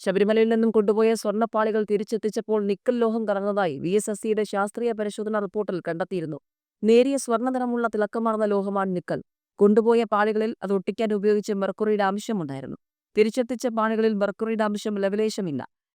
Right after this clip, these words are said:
നിക്കലിന് പുറമെ അക്രിലിക് പോളിമർ കാര്യമായ അളവിൽ കലർന്നിരുന്നു. പഴയ ശുദ്ധമായ സ്വർണ്ണപ്പാളിയുടെ കനവും ഇപ്പോഴത്തെ നിക്കൽ അക്രിലിക് പോളിമർ അളവും താരതമ്യം ചെയ്യുമ്പോൾ തന്നെ സ്വർണ്ണക്കവർച്ചയുടെ വ്യാപ്തി ബോധ്യമാവുമെന്ന്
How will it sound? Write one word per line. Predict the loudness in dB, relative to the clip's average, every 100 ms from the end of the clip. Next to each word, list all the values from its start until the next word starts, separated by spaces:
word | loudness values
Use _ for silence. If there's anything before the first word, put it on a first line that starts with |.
| -2
നിക്കലിന് | -2 2 2 2
പുറമെ | 2 2 0 -2
അക്രിലിക് | -4 -2 -4 -4 0
പോളിമർ | 0 2 -2
കാര്യമായ | 0 0 2 2 2 0
അളവിൽ | -2 -4
കലർന്നിരുന്നു. | -6 -4 -2 -2 -4 -6 -10 _ _
പഴയ | 2 4 2
ശുദ്ധമായ | 0 0 2 0
സ്വർണ്ണപ്പാളിയുടെ | 0 -2 -2 0 2 2 0
കനവും | 0 0 0 0
ഇപ്പോഴത്തെ | -4 0 0 2
നിക്കൽ | 2 2 0 -2 -2
അക്രിലിക് | -2 -2 -2 -2
പോളിമർ | 2 2 4 0 0
അളവും | 0 2 2
താരതമ്യം | 2 2 2 0 0
ചെയ്യുമ്പോൾ | 0 -2 0
തന്നെ | 0 0 0 -4 _ _ -8
സ്വർണ്ണക്കവർച്ചയുടെ | 0 2 2 2 0 0 0 2
വ്യാപ്തി | 2 2 0
ബോധ്യമാവുമെന്ന് | 2 4 4 2 2 2 2